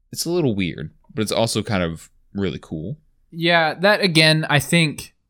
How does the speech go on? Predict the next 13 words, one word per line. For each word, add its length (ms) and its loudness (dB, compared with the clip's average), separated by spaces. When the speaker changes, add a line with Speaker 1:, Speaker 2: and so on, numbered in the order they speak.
Speaker 2:
the 120 0
movie, 800 2
it 260 0
does 420 4
the 120 -2
job 260 0
it 80 -6
needs 280 -2
to 60 -8
do 120 0
with 140 -4
the 100 -6
ring. 400 -4